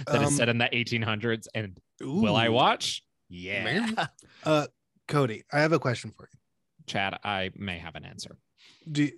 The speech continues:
Speaker 2: so on this show, we don't do this anymore, but we
Speaker 1: Oh,
Speaker 2: used to
Speaker 1: God.
Speaker 2: have a section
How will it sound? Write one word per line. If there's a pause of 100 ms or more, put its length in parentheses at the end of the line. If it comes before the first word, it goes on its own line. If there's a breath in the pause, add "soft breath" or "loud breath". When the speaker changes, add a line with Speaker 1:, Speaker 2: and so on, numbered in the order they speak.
Speaker 2:
so
on
this
show,
we
don't
do
this
anymore, (300)
but
we
Speaker 1:
Oh,
Speaker 2:
used
to
Speaker 1:
God.
Speaker 2:
have
a
section